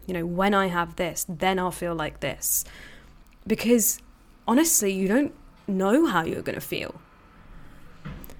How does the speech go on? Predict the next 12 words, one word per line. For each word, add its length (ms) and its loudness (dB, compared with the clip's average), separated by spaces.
You 120 2
just 240 4
have 220 -2
to 80 0
be 80 4
present 600 0
with 160 -2
what's 180 0
happening 440 0
in 100 -2
the 80 0
moment. 520 -2